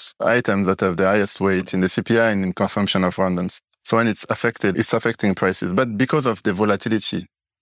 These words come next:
So if price of beans increase by a lot, multiplied by its weight, it's affecting the rest. But we have also plenty of other things in the basket,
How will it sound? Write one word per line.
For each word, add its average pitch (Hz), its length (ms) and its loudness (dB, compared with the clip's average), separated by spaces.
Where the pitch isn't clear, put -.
So 101 220 2
if 98 160 -2
price 131 240 2
of 101 120 0
beans 113 220 0
increase 104 300 2
by 95 140 2
a 95 60 4
lot, 135 300 0
multiplied 107 460 2
by 90 80 4
its 87 180 -2
weight, 117 300 0
it's - 180 -2
affecting 95 600 -2
the 92 100 0
rest. 90 320 -2
But 117 240 2
we 127 80 4
have 123 120 0
also 143 360 0
plenty 123 280 0
of 110 140 2
other 110 180 2
things 107 280 0
in 95 100 0
the 90 100 2
basket, - 520 -2